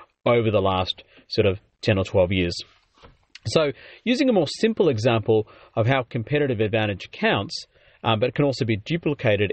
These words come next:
is a sausage sizzle example. So you decide to open a sausage sizzle. That's your, you know, business that you want to do. You get a low cost advantage because you buy sausages in bulk.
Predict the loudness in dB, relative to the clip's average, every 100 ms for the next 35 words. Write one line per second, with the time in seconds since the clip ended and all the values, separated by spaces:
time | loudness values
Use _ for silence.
0 | -2 -2 0 -2 -2 -2 0 0 -2 -4
1 | -8 -14 0 2 4 2 0 0 0 0
2 | -2 -4 _ _ -20 -20 -10 0 0 0
3 | _ _ _ _ 0 2 2 2 2 2
4 | 2 0 -2 2 0 0 -6 -4 -4 -2
5 | -4 -2 -2 -2 -2 2 2 0 -6 _
6 | -4 -2 -4 0 2 2 -2 -2 0 0
7 | 2 2 2 _ _ _ -20 -20 -4 0
8 | 2 2 2 0 0 -2 -4 -2 -6 -2
9 | 0 0 -4 -6 -6 -2 -4 -4 -2 -2
10 | -2 -2 -2 0 -2 -2 -2 -4 0 -2
11 | -2